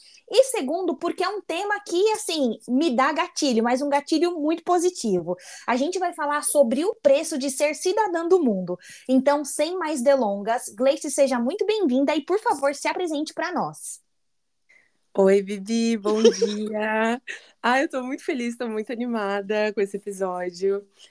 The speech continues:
Speaker 2: Eu sou muito fã do seu podcast, eu sempre ouço, eu acho que me enriquece muito e, e, assim, fazer parte disso é tipo, ai, meu Deus!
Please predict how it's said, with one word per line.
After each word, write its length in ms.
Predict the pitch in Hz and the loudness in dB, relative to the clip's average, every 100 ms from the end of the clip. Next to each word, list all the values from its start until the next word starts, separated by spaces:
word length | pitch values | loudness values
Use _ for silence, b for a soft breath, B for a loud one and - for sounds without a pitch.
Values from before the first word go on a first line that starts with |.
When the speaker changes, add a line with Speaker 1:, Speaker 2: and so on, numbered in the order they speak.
| b | b
Speaker 2:
Eu 80 | 180 | -2
sou 140 | 202 | 2
muito 240 | 208 233 311 | 2 2 -2
fã 400 | - 240 220 220 | 0 0 2 0
do 80 | 233 | -2
seu 160 | 220 | -2
podcast, 640 | 208 202 - 190 180 180 - | 0 -2 0 -2 0 -2 -2
eu 140 | 190 | -2
sempre 520 | - - 196 214 220 214 | -2 0 0 0 2 2
ouço, 400 | 190 196 196 196 | 4 2 0 0
eu 180 | 185 | 0
acho 140 | 180 - | -2 -6
que 80 | 220 | -4
me 140 | 208 | 0
enriquece 500 | 214 233 233 220 226 | 0 -2 -6 -6 -4
muito 460 | 254 247 240 254 269 | -2 0 0 0 -4
e, 180 | 240 233 | -6 -4
e, 80 | 240 | -4
assim, 320 | 262 - 247 | -4 -2 -2
fazer 300 | 233 214 233 | -2 -2 -4
parte 400 | - 226 240 247 | -2 -2 -2 -4
disso 300 | 196 220 214 | -6 -8 -2
é 60 | 208 | -2
tipo, 320 | - 233 240 233 B B | -2 -6 -6 -8 B B
ai, 360 | - 427 466 440 | 2 4 6 6
meu 180 | 403 381 | 6 4
Deus! 360 | 349 349 339 | 2 2 4